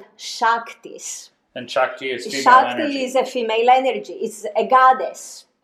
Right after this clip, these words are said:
Speaker 2: And you don't
Speaker 1: And
Speaker 2: wanna piss off a thousand
Speaker 1: you,
Speaker 2: women.
Speaker 1: you don't wanna piss off a thousand women. And, uh, between the thousand Shaktis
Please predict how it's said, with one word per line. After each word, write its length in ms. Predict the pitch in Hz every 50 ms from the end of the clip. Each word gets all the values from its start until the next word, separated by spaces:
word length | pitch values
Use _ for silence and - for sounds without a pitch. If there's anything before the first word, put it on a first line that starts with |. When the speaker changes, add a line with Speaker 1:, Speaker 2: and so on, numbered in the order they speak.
| _ _ _ _ -
Speaker 2:
And 140 | 135 123 123
you 160 | 123 113 110
don't 220 | 131 139 151 160
Speaker 1:
And 320 | 220 233 233 247 262 262 302
Speaker 2:
wanna 180 | 359 - -
piss 220 | - 143 - - -
off 180 | 127 - -
a 80 | - -
thousand 260 | - 139 131 131 127
Speaker 1:
you, 80 | 127 127 127 127
Speaker 2:
women. 240 | - 254 247 - - -
Speaker 1:
you 340 | 262 - - 294 302 277 226
don't 400 | 277 349 320 330 349 381 381 359
wanna 360 | 339 330 311 285 269 262 262
piss 340 | 262 - 269 262 277 - -
off 280 | 269 262 254 254 254 -
a 100 | 254 240
thousand 720 | 240 - 247 233 226 226 220 214 226 226 220 208 196 190
women. 460 | 208 220 214 202 185 170 156 - - _ _ _ - - - - - - - - -
And, 600 | - 240 240 247 247 240 240 233 233 226 233 226 240
uh, 220 | 226 208 196 190 196
between 560 | 254 262 254 - 285 277 277 277 302 320 311 330
the 140 | 320 339 330 320
thousand 500 | 320 311 294 294 294 294 294 320 311 302 -
Shaktis 840 | - - 339 320 320 320 320 320 - - 269 247 247 220 - -